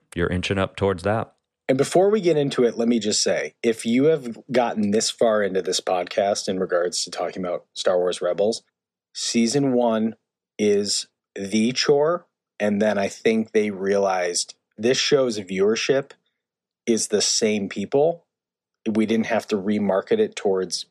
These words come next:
Speaker 2: kids. The show in tone dramatically changes.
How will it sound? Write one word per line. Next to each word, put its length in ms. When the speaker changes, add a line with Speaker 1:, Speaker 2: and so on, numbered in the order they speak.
Speaker 2:
kids. 440
The 100
show 560
in 220
tone 380
dramatically 800
changes. 640